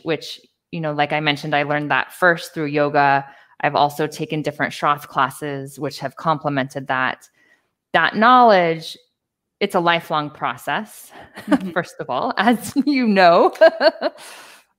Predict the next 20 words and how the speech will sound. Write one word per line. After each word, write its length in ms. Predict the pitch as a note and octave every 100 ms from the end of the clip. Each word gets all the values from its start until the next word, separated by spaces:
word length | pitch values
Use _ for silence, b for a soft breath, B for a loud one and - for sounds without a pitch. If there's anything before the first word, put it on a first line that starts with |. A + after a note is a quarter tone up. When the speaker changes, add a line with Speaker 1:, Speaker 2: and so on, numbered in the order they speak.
| _ -
Speaker 1:
Um, 260 | A3 A3 -
but 200 | G3 A#3+
that 260 | B3+ C4+ -
can 160 | C#4+
then 180 | A#3+ A#3+
be 140 | B3 A#3
applied 840 | - - G3 G3 F#3 F3 E3 - -
to 720 | - G3+ F3+ E3+ D#3 D3+ C#3+ _ _ _ _ _ _ -
lots 280 | F#3+ C4+ F3
of 80 |
different 300 | D3 C#3 G#2
movements. 480 | C3+ C3 - - F3+ _ _ _ _ _ - -
Speaker 2:
Yes. 320 | G3 A3 C4
Speaker 1:
Standing, 300 | D#3+ C3 D#3 -
sitting, 540 | - D4+ G3 C#3 C#3+
I, 100 | -
you 120 | C#3 C#3+
know, 260 | C#3 E3+ - B B B B B
um, 520 | D#3 D3+ C#3+ C3+ B2+ - - -
lifting, 760 | C#4+ - - C#3 B2 - E3